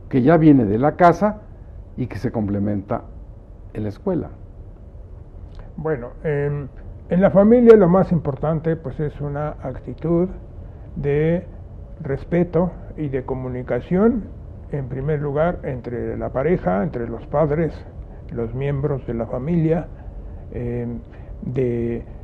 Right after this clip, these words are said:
Speaker 2: buen trato, em, de imponer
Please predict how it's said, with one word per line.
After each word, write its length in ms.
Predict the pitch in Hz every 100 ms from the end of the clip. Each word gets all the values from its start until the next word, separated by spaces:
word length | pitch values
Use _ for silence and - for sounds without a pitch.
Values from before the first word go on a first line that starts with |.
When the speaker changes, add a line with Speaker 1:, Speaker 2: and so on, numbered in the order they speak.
| -
Speaker 2:
buen 260 | 135 147 123
trato, 600 | 143 160 156 156 147 147 - - - - 135
em, 480 | 127 123 120 120 - - -
de 280 | - 143 143 - - - - -
imponer 680 | 160 143 143 143 160 185